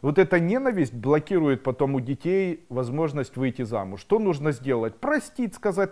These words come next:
«Да пошёл он из сердца вон, из глаз долой».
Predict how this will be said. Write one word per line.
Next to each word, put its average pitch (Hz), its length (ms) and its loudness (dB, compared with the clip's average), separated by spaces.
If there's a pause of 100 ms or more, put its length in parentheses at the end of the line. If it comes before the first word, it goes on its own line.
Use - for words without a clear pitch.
«Да 285 160 2
пошёл 233 880 0
он 175 200 -2
из - 220 -8 (240)
сердца 175 600 0
вон, 156 340 2
из 117 100 -4
глаз 127 320 2
долой». 87 440 -8